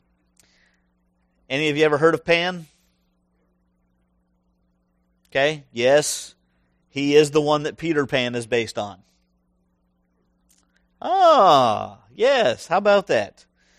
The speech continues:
Um, during that time frame, the city was known as Panias, P A N I A S.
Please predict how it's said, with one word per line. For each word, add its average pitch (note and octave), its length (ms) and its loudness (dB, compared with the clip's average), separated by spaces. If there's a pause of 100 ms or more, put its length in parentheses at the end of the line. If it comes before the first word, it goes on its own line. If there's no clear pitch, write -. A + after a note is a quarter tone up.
(220)
Um, B2+ 400 2 (1040)
during G3+ 300 4
that G3 160 -2
time G3+ 280 -6
frame, C3 400 -6
the C3 60 -10
city F#3 320 -4
was C#3+ 200 -4
known D3 260 -4
as B2 540 -6 (560)
Panias, C3+ 1040 -4 (680)
P D#3 220 -4
A D3+ 160 0
N C#3+ 180 -2
I B2+ 180 -2
A C#3+ 220 -4
S. A#2+ 420 -4